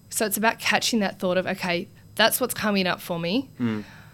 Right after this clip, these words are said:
Speaker 1: I can choose to either go with that or I can choose to reframe it and tell myself,
Speaker 2: Mm.
Speaker 1: "Okay, yes, I'm enough," or, "I can do this,"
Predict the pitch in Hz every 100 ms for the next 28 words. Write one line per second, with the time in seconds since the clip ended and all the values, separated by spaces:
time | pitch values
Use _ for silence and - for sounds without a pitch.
0 | - - - - - - - - - -
1 | - 208 208 202 190 190 - - 254 285
2 | - 254 220 202 190 180 170 - 214 226
3 | 233 180 170 294 - 208 190 196 208 190
4 | - 190 185 180 185 180 170 117 185 185
5 | 190 180 175 180 175 254 - - - 214
6 | 175 165 - - 208 202 196 175 170 185
7 | 190 - 170 - 185 190 180 175 175 180
8 | 180 -